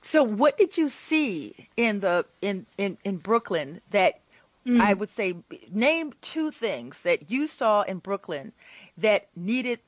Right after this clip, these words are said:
Speaker 1: immediate reform, and how did you reform it?
Speaker 2: Okay, so, uh, I'll, t-, I'll tell you something interesting. Uh, I, I built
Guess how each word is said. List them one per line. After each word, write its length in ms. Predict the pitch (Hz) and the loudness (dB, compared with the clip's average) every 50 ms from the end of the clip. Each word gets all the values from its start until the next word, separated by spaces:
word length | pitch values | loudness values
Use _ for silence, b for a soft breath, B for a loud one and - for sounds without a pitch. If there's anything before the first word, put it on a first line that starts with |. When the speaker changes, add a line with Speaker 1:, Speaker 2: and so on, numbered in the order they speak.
| _ _ - | _ _ -14
Speaker 1:
immediate 480 | 180 165 170 170 220 247 254 262 - - | -12 -12 -8 -6 -6 -4 -4 -4 -6 -8
reform, 840 | 202 190 180 - - - - 220 208 175 131 143 185 196 208 214 b b b b b _ | -10 -12 -14 -14 -14 -12 -8 -8 -6 -6 -6 -8 -10 -12 -14 -16 b b b b b _
and 160 | - 214 190 185 | 0 0 0 0
how 280 | - - 208 220 220 | -4 -4 -2 0 0
did 180 | 214 214 - - | -2 -2 -6 -8
you 80 | 196 | -10
reform 480 | 165 180 180 - - 185 170 160 107 107 | -10 -10 -12 -10 -10 -8 -8 -8 -8 -10
it? 140 | - - - _ _ _ _ _ _ _ _ _ _ _ _ _ _ _ b b b b b b _ - | -12 -16 -16 _ _ _ _ _ _ _ _ _ _ _ _ _ _ _ b b b b b b _ -10
Speaker 2:
Okay, 420 | 285 294 - 302 - - - - - - - | -8 -6 -4 -4 -4 -4 -8 -10 -10 -6 -6
so, 320 | 311 277 277 269 262 254 B B B B B | -4 -4 -4 -6 -8 -10 B B B B B
uh, 160 | 262 254 247 - | -8 -8 -6 -8
I'll, 120 | - 285 285 | -8 -10 -10
t-, 140 | - - - | -12 -14 -12
I'll 180 | 254 254 269 254 | -12 -10 -12 -12
tell 220 | - 311 320 311 | -14 -14 -12 -12
you 140 | 330 330 294 - | -10 -12 -12 -12
something 260 | - 285 277 269 254 247 | -12 -12 -12 -10 -12 -10
interesting. 720 | - 247 233 - 254 247 247 _ - 202 185 180 190 190 - _ _ _ _ | -10 -12 -10 -8 -10 -10 -10 _ -10 -8 -8 -8 -8 -12 -16 _ _ _ _
Uh, 120 | 214 220 - - - | -10 -10 -10 -6 -4
I, 200 | 247 254 269 294 302 285 - _ 220 226 _ _ _ - | -4 -4 -4 -6 -10 -16 -20 _ _ -20 _ _ _ -14
I 160 | 247 277 311 - - | -12 -12 -12 -12 -14
built 300 | 320 302 311 339 381 | -14 -14 -14 -14 -14